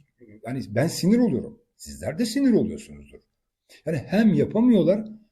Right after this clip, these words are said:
hem pişmiş kelle gibi gülüyorlar. Yani şefler de ayar oldu. Gerçi şefler de ilk önce iğneyi kendine batırsın. Bu insanları siz seçtiniz. Ayrı bir şey. Ya yüz, hani derler ya, adamın yüzüne tükürsen, "Ya Rabbi şükür." der.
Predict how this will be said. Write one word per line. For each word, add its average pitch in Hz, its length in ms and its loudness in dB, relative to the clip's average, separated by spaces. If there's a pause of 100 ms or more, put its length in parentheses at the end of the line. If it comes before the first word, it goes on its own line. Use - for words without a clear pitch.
(100)
hem 214 280 2
pişmiş - 520 -4
kelle 117 260 -2
gibi 113 240 0
gülüyorlar. 113 640 0 (240)
Yani 120 120 -2
şefler 180 520 -2
de 185 80 4
ayar 107 280 -2
oldu. 104 400 -4
Gerçi 123 200 -2
şefler 143 480 -8
de 120 60 -6
ilk 113 100 -8
önce 127 160 -6
iğneyi 135 360 -2
kendine 113 420 -4
batırsın. - 420 -12 (400)
Bu 151 140 -2
insanları 135 460 -4
siz - 220 -6
seçtiniz. - 540 -14
Ayrı 123 280 -6
bir 104 60 -8
şey. - 260 -18 (1160)
Ya 123 360 -4 (320)
yüz, 113 260 -6
hani 110 180 -6
derler 135 300 4
ya, 127 160 2
adamın 120 280 -2
yüzüne 110 460 -4
tükürsen, 98 580 -12 (220)
"Ya 117 240 -6
Rabbi 127 260 -6
şükür." - 520 -6
der. 95 120 -12